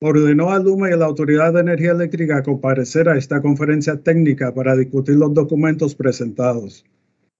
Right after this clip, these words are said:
Además, la resolución solicitó al público presentar en o antes del veintiocho de marzo del veinte veintidós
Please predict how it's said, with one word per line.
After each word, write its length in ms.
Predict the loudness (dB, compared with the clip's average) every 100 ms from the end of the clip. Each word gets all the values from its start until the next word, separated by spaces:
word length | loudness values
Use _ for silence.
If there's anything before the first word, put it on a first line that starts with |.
| 0
Además, 600 | 4 4 4 0 -4 _ _ _ _ _ -6
la 120 | -4
resolución 640 | -2 -2 -4 -4 -4 -6 -6
solicitó 560 | -6 -4 -4 -4 -2
al 160 | -2 -2
público 420 | -4 -2 0 0
presentar 580 | 0 0 0 2 2 2
en 160 | 0
o 160 | 2 2
antes 380 | 0 0 0 0
del 140 | 0
veintiocho 560 | 0 0 0 -2 -2 0
de 100 | 0
marzo 320 | 0 0 -2
del 100 | -2
veinte 280 | 0 0 0
veintidós 680 | 0 -2 -2 0 -2 -4